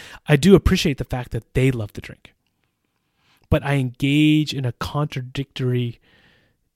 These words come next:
challenging, confrontation style discussion in order to draw them into a deeper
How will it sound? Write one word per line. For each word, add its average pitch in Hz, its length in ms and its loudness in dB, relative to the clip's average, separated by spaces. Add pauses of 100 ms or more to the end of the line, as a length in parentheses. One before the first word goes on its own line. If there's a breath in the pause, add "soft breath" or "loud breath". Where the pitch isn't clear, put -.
(160)
challenging, 139 800 -2 (300 soft breath)
confrontation 135 840 -4
style 120 600 -8 (100)
discussion 113 680 -8 (340)
in 147 80 -8
order 131 220 -4
to 127 80 -2
draw 117 260 -4
them 113 160 -8
into 110 300 -8
a 98 240 -12 (880)
deeper 110 440 -4